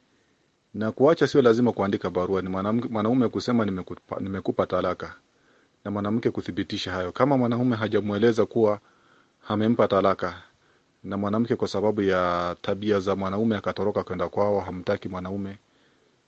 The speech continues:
na mwanaume hataki kumpa talaka, basi sheria imetupatia njia nyingine ambayo kwamba ni khulu, ambayo khulu iko kwenye sheria,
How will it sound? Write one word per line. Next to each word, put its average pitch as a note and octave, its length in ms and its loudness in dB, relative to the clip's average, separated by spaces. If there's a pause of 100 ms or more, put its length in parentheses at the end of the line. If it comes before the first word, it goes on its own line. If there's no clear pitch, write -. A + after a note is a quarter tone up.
(120)
na G#2 100 -4
mwanaume A2 400 4
hataki G#2+ 400 0
kumpa G2+ 280 -4
talaka, G2+ 440 -2 (600)
basi E3+ 240 2
sheria D#3+ 240 4
imetupatia C#3 580 4
njia A#2 240 4
nyingine A#2 340 2
ambayo G#2 200 2
kwamba A2 240 2
ni G#2 100 0
khulu, A2+ 340 4 (1200)
ambayo G2+ 240 0
khulu B2+ 300 8
iko G#2+ 100 0
kwenye G#2 220 0
sheria, C3+ 420 4